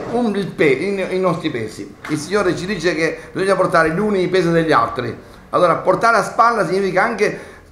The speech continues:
avere a cuore, no? La spalla sta vicino al cuore, avere a cuore il bene, il, il bene degli altri, quindi un'attenzione particolare verso, verso i poveri, verso gli indigenti. Allora tutto questo ci aiuterà a,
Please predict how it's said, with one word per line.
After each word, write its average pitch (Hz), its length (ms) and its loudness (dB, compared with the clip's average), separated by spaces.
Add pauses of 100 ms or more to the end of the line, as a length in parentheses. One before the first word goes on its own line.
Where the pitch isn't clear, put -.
avere 196 320 2
a 185 60 2
cuore, 143 560 4
no? 185 360 2
La 139 120 0
spalla 156 520 2
sta 135 180 -2
vicino 151 200 0
al 143 140 0
cuore, 107 320 -2 (240)
avere 180 260 0
a 160 80 0
cuore 202 640 2
il 156 80 -4
bene, 185 280 2
il, 156 140 -2 (640)
il 151 120 0
bene 170 200 0
degli 156 220 0
altri, 143 440 2 (460)
quindi 160 220 -6
un'attenzione 165 640 -2
particolare 143 640 2
verso, 131 280 -4
verso 131 240 -4
i 135 80 0
poveri, 131 400 2
verso 120 140 -4
gli 131 100 -6
indigenti. 135 800 -2 (280)
Allora 254 240 2
tutto 220 180 4
questo 175 480 2 (260)
ci 180 80 -2
aiuterà 175 500 2 (280)
a, 147 580 2